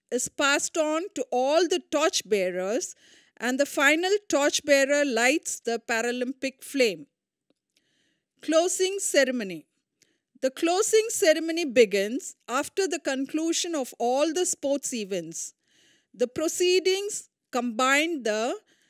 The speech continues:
formal ceremonial closing of his international sporting event,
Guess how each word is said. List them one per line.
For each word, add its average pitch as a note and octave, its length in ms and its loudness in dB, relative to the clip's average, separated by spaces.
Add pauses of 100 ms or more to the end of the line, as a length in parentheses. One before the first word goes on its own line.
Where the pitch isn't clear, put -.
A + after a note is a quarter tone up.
(240)
formal D#4 640 0 (220)
ceremonial D#4 880 2 (140)
closing A3+ 640 -2 (260)
of A#3+ 200 -4
his - 240 -2 (1200)
international D#4+ 880 0
sporting C4 540 -2
event, G#3+ 680 -6